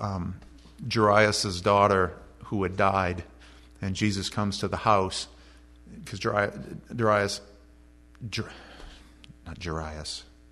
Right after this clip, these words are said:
Yeah, Jairus. Jairus. Jairus, Jairus. You speak Hebrew? Is that what it <laughs> Jairus daughter, Jari-, whatever.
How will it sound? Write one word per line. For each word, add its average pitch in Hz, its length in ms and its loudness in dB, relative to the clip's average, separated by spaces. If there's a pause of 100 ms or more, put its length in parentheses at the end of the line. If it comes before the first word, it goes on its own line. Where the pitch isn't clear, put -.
(400)
Yeah, 165 200 -8
Jairus. 90 600 -10
Jairus. 95 440 -4 (400)
Jairus, 107 520 2
Jairus. 90 500 -4 (260)
You - 40 -16
speak 175 200 -6
Hebrew? 208 300 -8
Is 185 60 -8
that 170 100 -8
what 180 120 -6
it - 40 -8
<laughs> - 1200 -6
Jairus 151 460 12
daughter, 113 360 10
Jari-, 117 280 2
whatever. 87 400 0